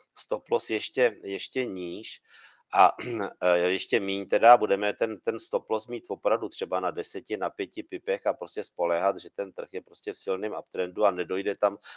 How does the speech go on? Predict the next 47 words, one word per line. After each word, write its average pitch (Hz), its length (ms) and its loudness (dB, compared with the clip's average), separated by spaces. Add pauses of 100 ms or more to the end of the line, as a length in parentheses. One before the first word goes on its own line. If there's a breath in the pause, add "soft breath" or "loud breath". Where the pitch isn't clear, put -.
(120 loud breath)
tadyhle 95 360 2
k - 80 -16
té 104 160 -10
korekci, 92 400 -2
která 82 260 0
se - 140 -12
tady 90 180 -4
začíná 85 440 -4
teďkon 101 500 -4
právě, 87 460 2
teďkon 87 360 -12
právě 82 380 -2
formovat, 78 600 -10
jo. - 100 -14 (160)
Tak 69 160 -14 (140)
jsme 78 160 -20
ani 165 180 -20
nestihli 87 500 -10 (540 loud breath)
nic 90 200 -18
udělat, 82 480 0
aby 82 160 -14
jsme 87 220 -16
si, 95 220 -12 (800)
aby 78 160 -12
jsme 98 200 -10
zachytili 82 560 -8
tu 85 140 -14
hodnotu. 87 400 -2
Ale 110 160 6
většině 123 260 0
ten 143 180 0
trh 117 140 -2
už 135 80 -8
začíná 143 380 6
opakovat 135 480 4
ty 156 140 -6
pullbacky, 110 540 0
pozor 110 320 0
na 120 120 0
to, 87 140 -4
tady 90 240 -2
to 135 120 -2
je 139 80 4
moment, 101 380 -2
když 107 240 -14
už 113 140 -12
opravdu 101 600 -2